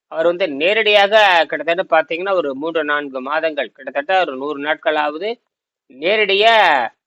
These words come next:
ஆ, நாசா அவனுடைய விண்வெளி துறையினர் ஆ-, ஆராய்ச்சி பண்ணியிருக்காங்க.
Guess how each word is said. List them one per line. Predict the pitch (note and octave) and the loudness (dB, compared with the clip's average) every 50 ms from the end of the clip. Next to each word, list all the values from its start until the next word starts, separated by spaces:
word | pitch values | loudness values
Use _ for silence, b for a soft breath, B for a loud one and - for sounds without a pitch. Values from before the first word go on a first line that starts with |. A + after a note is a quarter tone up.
| _ _ _ | _ _ _
ஆ, | D#3 C#3+ C#3 C3+ C3+ C3+ B2+ B2+ B2+ B2 B2 A#2+ A#2+ A#2 A2+ A2 G#2+ - _ _ _ _ _ _ _ _ _ _ _ _ _ | -16 -12 -12 -12 -10 -12 -12 -12 -12 -12 -12 -14 -14 -16 -16 -18 -20 -20 _ _ _ _ _ _ _ _ _ _ _ _ _
நாசா | C3+ D3 F3 F#3 F3 - F#3 F3+ E3 D3+ C#3+ D3 | -6 -2 -2 -2 2 4 4 6 6 6 4 2
அவனுடைய | D3 D3 C#3+ D3 C#3+ C#3+ C#3+ D#3+ F3 D#3+ | -2 -4 -6 -6 -6 -4 -2 -2 -2 -2
விண்வெளி | C3+ C#3+ D#3+ F3 F3+ F#3 F3 E3 C#3 - | -2 -4 -8 -6 -4 -2 -2 -4 -4 -6
துறையினர் | D3 C#3+ D3 C#3+ C#3 D3 F3+ F#3 | -8 -4 -4 -4 -4 -4 -4 -2
ஆ-, | D#3 C3+ C#3 D3 D3 D#3 | 0 2 2 2 0 -2
ஆராய்ச்சி | - C#3 D3 D#3 D#3 - - | -2 -4 -2 -4 -4 -6 -8
பண்ணியிருக்காங்க. | C3+ C3 B2 A2+ B2 A2 G#2 G2 | -16 -16 -14 -10 -10 -12 -12 -14